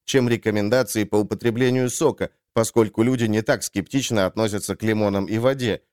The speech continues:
и, кроме того, добавление лимона в воду создает ощущение причастности к алхимии.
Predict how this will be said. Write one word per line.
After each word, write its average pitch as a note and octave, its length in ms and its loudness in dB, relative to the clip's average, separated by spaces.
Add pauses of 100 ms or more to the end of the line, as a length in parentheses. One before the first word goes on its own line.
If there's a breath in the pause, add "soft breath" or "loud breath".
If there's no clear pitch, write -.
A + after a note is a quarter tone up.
(140)
и, A#2+ 100 2
кроме A#2+ 300 0
того, B2+ 220 0
добавление G#2 600 0
лимона A2 420 0
в G2+ 100 -8
воду D3+ 320 0
создает B2+ 500 0
ощущение B2+ 600 0
причастности G#2+ 720 -2
к A2+ 100 -4
алхимии. F2 680 -2